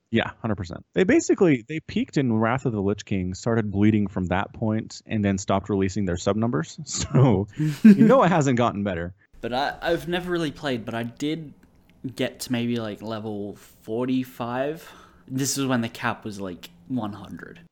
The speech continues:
Speaker 1: Yeah.
Speaker 2: So I, re-, I really kinda gave up less than halfway through even just getting to max level.
Speaker 1: Yeah.
Speaker 2: That's big. I, I assume that's entirely just because I was playing by myself, but I, I'll probably jump in to try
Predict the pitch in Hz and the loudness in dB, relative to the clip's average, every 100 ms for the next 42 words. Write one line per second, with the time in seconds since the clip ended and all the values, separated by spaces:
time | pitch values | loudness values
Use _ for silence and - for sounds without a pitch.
0 | _ 120 110 95 - 78 113 127 - 139 | _ -4 -4 -6 -12 -6 -4 -4 0 2
1 | 147 131 131 110 113 113 107 98 107 - | 2 0 -2 -4 -4 -4 -4 -6 -10 -10
2 | 107 113 101 - 107 - 110 104 101 107 | -12 -12 -12 -12 -14 -12 -10 -10 -10 -10
3 | 101 95 - - 113 90 107 - 87 85 | -12 -12 -18 -12 -10 -8 -10 -10 -12 -12
4 | - 104 80 - - - - - 107 - | -12 -12 -12 -16 -20 -20 -18 -8 -8 -8
5 | - - 165 156 135 123 - 143 156 143 | -6 -4 -2 0 -2 -4 -4 -4 -2 -2
6 | 143 139 170 127 - 120 120 113 110 101 | -4 -4 -4 -4 -4 -4 -4 -6 -6 -10
7 | 98 107 101 98 98 - 107 101 104 101 | -12 -8 -8 -8 -10 -10 -8 -8 -8 -10
8 | - 87 67 - - - 120 117 107 - | -10 -10 -12 -16 -20 -16 -14 -10 -10 -10
9 | - - - - - 143 - 139 139 156 | -18 -20 -20 -8 -2 -2 -2 -4 -4 -6
10 | 156 165 131 123 117 120 117 113 - - | -6 -4 -4 -4 -6 -6 -6 -6 -8 -12
11 | - - 110 107 107 107 107 107 | -12 -10 -8 -4 -4 -4 -6 -10